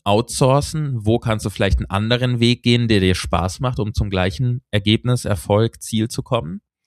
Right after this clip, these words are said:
Und der Weg ist, sollte nicht nur das Mittel zum Zweck sein. Der Weg ist das, was dich am Ende erfolgreich macht, weil du einfach dran bleibst.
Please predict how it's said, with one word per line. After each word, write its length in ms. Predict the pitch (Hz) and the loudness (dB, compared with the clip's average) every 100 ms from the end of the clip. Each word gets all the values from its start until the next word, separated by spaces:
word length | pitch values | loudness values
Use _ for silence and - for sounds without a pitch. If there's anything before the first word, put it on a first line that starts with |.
| _ _ _ _ _ _ _ _ _ _ - | _ _ _ _ _ _ _ _ _ _ 0
Und 560 | 117 117 120 - - _ _ _ _ _ _ _ _ _ _ _ _ _ | 2 2 -2 -4 -10 _ _ _ _ _ _ _ _ _ _ _ _ _
der 260 | 120 110 101 | 0 0 2
Weg 520 | 127 214 - - - _ _ _ _ _ _ _ | 2 2 -4 -14 -18 _ _ _ _ _ _ _
ist, 380 | 131 - - 127 | -4 -4 -8 -4
sollte 300 | 127 143 156 | 0 2 2
nicht 220 | 160 165 | 0 0
nur 420 | 170 160 151 127 | 2 4 4 2
das 240 | - 117 - | -2 -2 0
Mittel 260 | 147 160 | 0 0
zum 240 | 131 123 110 | 0 0 0
Zweck 340 | - 113 120 | -2 -2 -2
sein. 400 | - 85 65 - - _ _ _ _ _ _ - | -2 -4 -4 -8 -12 _ _ _ _ _ _ -2
Der 160 | 98 98 | 0 2
Weg 240 | 139 - | 0 0
ist 200 | 143 - | -4 -2
das, 160 | 147 - | -2 0
was 160 | 120 | -2
dich 160 | 135 127 | -2 -2
am 100 | 101 | -2
Ende 180 | 120 113 | 0 0
erfolgreich 580 | 98 - 135 123 107 | 0 0 0 0 -2
macht, 180 | 123 101 | -2 0
weil 100 | 104 | 0
du 80 | 101 | 2
einfach 300 | 90 101 95 | 0 -2 -2
dran 480 | - 87 92 127 113 | -2 -2 -2 -2 -2
bleibst. 580 | 85 80 90 - - | -4 -4 -8 -14 -20